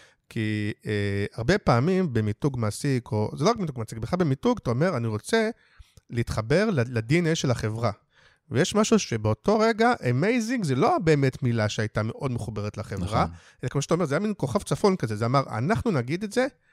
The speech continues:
Speaker 1: ואנחנו נגיע לשם", גם אם בהתחלה יגידו לנו, "זה מוזר לנו", גם אם בהתחלה יגידו,
Speaker 2: בול.
Speaker 1: "יהיו ציניים, יש מרחק", אבל בסוף אנחנו נגיע לשם,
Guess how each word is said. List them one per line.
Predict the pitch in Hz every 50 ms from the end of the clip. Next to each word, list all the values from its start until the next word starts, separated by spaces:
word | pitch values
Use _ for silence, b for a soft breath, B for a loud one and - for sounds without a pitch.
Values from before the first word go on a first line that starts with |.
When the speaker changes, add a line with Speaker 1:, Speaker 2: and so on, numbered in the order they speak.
| b b b b b b
Speaker 1:
ואנחנו | - 123 127 131 151 - - 226
נגיע | 214 196 156 139 156 196 196
לשם", | 151 131 - - 101 101 98
גם | 104 127 151
אם | 170
בהתחלה | 160 151 - - 151 143 143
יגידו | 143 143 143 143 139
לנו, | 147 143 147 147 147 151 151 147 131
"זה | 117 135 131
מוזר | 135 127 123 123 143 135
לנו", | 127 117 110 110 110 113 117 120 120
גם | 117 117
אם | 120 120
בהתחלה | 120 - - - 123 120 120
יגידו, | 120 117 123 127 92 104
Speaker 2:
בול. | 107 101
Speaker 1:
"יהיו | - 135 135
ציניים, | - - - 165 170 165 160 151 151 151 139
יש | 139 139 - -
מרחק", | 135 123 127 - 175 214 - - - B B B B B B B -
אבל | - 120 120 120
בסוף | 120 123 - - 240 247 -
אנחנו | 233 139 - 165
נגיע | 151 131 131 127 147 151 151
לשם, | 170 180 - - 202 240